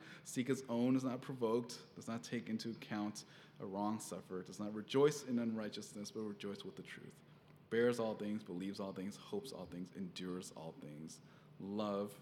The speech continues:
never fails." Rejecting someone doesn't always have to end only in pain. It can be a time where you can see this as a way to build your brother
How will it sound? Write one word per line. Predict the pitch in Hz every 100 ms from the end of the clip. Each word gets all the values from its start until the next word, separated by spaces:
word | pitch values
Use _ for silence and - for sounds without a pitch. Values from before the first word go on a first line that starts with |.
| -
never | 87 90 90 90 -
fails." | 80 82 87 - - - - - - - - - _
Rejecting | 113 123 123 131
someone | 120 117 113
doesn't | 113 120 117
always | 101 110 110
have | - 104
to | - -
end | 101 98 98 101 117
only | 143 139 110 92
in | 95 92
pain. | - 104 76 73 - - - - - -
It | -
can | 120
be | 131
a | 135
time | - 135 135 117 113
where | 104
you | 98 110
can | - 113 107 - - - - - -
see | - - 143 135
this | 104 98
as | 104
a | 104
way | 107
to | 101
build | 87 107 107 113
your | 110 95
brother | 95 90